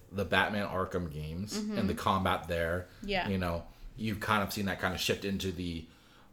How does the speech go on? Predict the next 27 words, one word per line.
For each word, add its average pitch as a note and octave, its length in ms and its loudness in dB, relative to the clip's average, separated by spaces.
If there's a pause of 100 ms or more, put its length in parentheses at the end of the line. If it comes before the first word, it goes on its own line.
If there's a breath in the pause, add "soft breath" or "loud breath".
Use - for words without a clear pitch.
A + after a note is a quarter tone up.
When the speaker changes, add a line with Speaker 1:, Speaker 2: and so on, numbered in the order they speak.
(420)
Speaker 1:
Shadow G2+ 460 6
of F2 100 2
Mordor, F2 540 2
whatever E2+ 260 0
games. F2 680 0
Speaker 2:
Mm-hmm. G2+ 400 -6
Speaker 1:
Um, F#2+ 460 2 (220)
Spider-Man, F#2+ 680 0
to G2 80 0
an G2+ 80 2
extent, G#2 320 0
does F#2+ 200 0
those G2 160 0
kind G#2 200 2
of G2 100 -2
things. G#2 280 0
Like, G2 180 2 (240 loud breath)
you A#2+ 160 0
could B2+ 180 2
definitely A#2+ 300 6
have G2 220 2 (100)
fluid-looking F#2+ 960 0 (840 loud breath)
combat G2+ 680 2 (140)
Speaker 2:
Mm-hmm. G#3+ 320 -4
Speaker 1:
that F#2+ 180 0
John F#2+ 300 4
Wick F#2 140 0